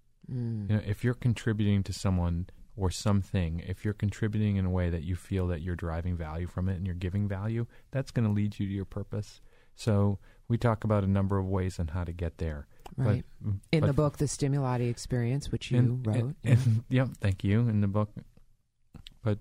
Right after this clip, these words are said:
Speaker 2: specifically for now, if you're just looking to say, "How do I find my purpose?" Well, stop stressing yourself out you, about your purpose, one.
Speaker 1: Right.
Speaker 2: <laughs> Two, the second part is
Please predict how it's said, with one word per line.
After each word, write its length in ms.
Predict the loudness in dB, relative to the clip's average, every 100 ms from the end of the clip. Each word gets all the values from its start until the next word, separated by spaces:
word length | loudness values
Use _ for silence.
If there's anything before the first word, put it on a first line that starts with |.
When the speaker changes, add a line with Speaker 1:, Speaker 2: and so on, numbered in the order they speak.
| -8
Speaker 2:
specifically 640 | -10 -8 -4 -4 -2 0 -2
for 180 | 0 0
now, 380 | 2 2 0 -4 -12 _ _ -20 _ _ -20 -20 _ _ _ _ _
if 140 | -6 -2
you're 80 | -2
just 200 | -2 -2
looking 220 | -2 -2
to 100 | -2
say, 160 | -2 -4
"How 140 | -2
do 100 | -2
I 80 | -2
find 260 | -2 -2
my 80 | 0
purpose?" 500 | -2 -6 -4 -6 -6
Well, 160 | -6 -4
stop 320 | -4 -8 -8
stressing 380 | -4 -4 -2 -4
yourself 400 | -4 -4 -8 -6
out 160 | -8 -6
you, 140 | -8 -8 -10
about 240 | -8 -6 -6
your 80 | -10
purpose, 380 | -10 -12 -12 -8
one. 220 | -8 -10 -16 -20 -8
Speaker 1:
Right. 340 | -4 -2 -2 -6 -16 -6
Speaker 2:
<laughs> 200 | -2 2
Two, 340 | 4 4 4 -6 -16 -20 _
the 100 | -8
second 360 | -6 -6 -4 -2
part 240 | -2 0
is 320 | 0 -2 -6